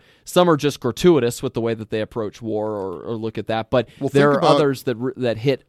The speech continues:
Speaker 1: a little bit differently.
Speaker 2: Before you leave Saving Private Ryan, think about the emotional journey you take on that. I mean, you are shell-shocked the first twenty minutes of that movie. I mean, you're just <gasps>
Speaker 1: That
Speaker 2: by the
Speaker 1: helps
Speaker 2: t-
Speaker 1: set it up,
Speaker 2: Oh,
Speaker 1: yeah.
Speaker 2: I mean, you're just, you're completely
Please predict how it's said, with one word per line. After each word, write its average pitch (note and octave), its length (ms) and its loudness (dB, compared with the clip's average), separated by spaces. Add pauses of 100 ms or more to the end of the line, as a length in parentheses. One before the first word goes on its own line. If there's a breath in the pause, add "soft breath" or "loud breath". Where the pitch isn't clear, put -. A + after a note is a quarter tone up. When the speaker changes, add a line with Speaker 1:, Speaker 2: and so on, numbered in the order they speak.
Speaker 1:
a A#2 40 -2
little A2+ 200 -4
bit A2 100 -12
differently. D2+ 460 -10
Speaker 2:
Before E3 260 2
you D3+ 80 4
leave C#3+ 220 4
Saving B2 300 0
Private B2 280 2
Ryan, A#2+ 300 0
think E3 220 -6
about C#3 260 0
the A#2+ 80 -4
emotional G#2 560 -6
journey G2 320 -8
you G2+ 100 -4
take F#2+ 280 -6
on F2 120 -6
that. D2+ 220 -12
I G2 40 -8
mean, G2+ 140 -6
you C#3+ 120 4
are A2+ 120 2
shell-shocked A2+ 880 -4
the F2+ 80 -10
first A2+ 300 -6
twenty A2+ 240 -4
minutes G#2+ 260 -6
of G#2 80 -2
that F#2+ 80 -4
movie. F#2 320 -4
I G2 140 -6
mean, G#2 180 -4
you're A#2 100 -4
just A#2+ 220 -2
<gasps> - 640 -12
Speaker 1:
That - 720 -8
Speaker 2:
by E3 240 4
the C3 60 4
Speaker 1:
helps - 160 2
Speaker 2:
t- - 40 -12
Speaker 1:
set F3+ 240 2
it D3+ 100 -2
up, B2+ 240 -2
Speaker 2:
Oh, G3+ 120 6
Speaker 1:
yeah. G3 100 8
Speaker 2:
I F3 60 6
mean, F3+ 180 2
you're F#3 140 0
just, E3 240 2
you're D#3 180 2
completely D3 800 -2